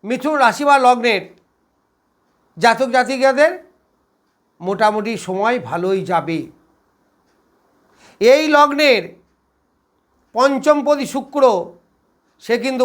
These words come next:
বসে আছে একাদশে, ফলে সন্তানদের যথেষ্ট ভালো হবে। এই পঞ্চম জায়গাটা যথেষ্ট শুভ, একদিকে বৃহস্পতির দৃষ্টি, একদিকে রাহুর দৃষ্টি,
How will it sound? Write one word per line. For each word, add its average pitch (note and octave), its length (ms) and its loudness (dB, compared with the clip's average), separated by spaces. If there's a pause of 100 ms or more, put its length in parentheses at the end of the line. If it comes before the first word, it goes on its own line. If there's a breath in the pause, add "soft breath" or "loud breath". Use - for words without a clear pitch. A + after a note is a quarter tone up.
বসে A3+ 260 -2
আছে A#3 120 -4 (120)
একাদশে, G3+ 500 -6 (1500)
ফলে A#3 140 4 (120)
সন্তানদের A#3+ 520 -2 (100)
যথেষ্ট G#3+ 320 -8 (120)
ভালো A3 220 0
হবে। F#3 160 -6 (2750 soft breath)
এই C4+ 200 6 (140)
পঞ্চম D4 400 0 (100)
জায়গাটা D4+ 300 4 (120)
যথেষ্ট C#4 320 -4 (120)
শুভ, A#3 140 -2 (180)
একদিকে B3 340 -4
বৃহস্পতির C4+ 540 -2
দৃষ্টি, C#4 260 -8 (840)
একদিকে A#3+ 400 0 (100)
রাহুর A#3+ 240 2 (120)
দৃষ্টি, C#4+ 280 -8